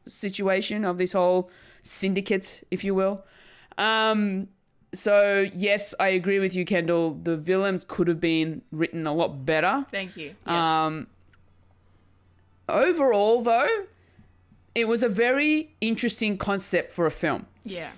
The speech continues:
Speaker 1: Um, and the fact that you can take, uh, this power pill and it'll give you, uh, what, like, depending on your,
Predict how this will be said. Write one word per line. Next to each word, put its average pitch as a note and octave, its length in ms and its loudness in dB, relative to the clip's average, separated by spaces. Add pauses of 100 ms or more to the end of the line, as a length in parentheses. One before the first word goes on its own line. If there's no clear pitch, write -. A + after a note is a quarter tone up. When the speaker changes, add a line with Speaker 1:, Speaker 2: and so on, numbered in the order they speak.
(100)
Speaker 1:
Um, D3+ 560 -2 (320)
and F3+ 640 0 (200)
the F#3+ 100 0
fact G#3+ 440 -2
that G#3+ 280 2
you F#3 140 0
can F#3 260 -2
take, G#3+ 560 -2 (640)
uh, E3+ 400 2
this F3+ 300 -2 (200)
power A3 420 2
pill D3+ 580 0 (380)
and F3+ 140 0
it'll F#3 200 2
give G3 320 -2
you, F#3 540 2 (640)
uh, E3+ 200 2
what, E3 400 -2
like, F3 260 0
depending G#3+ 560 0
on F#3+ 220 2
your, F3+ 580 4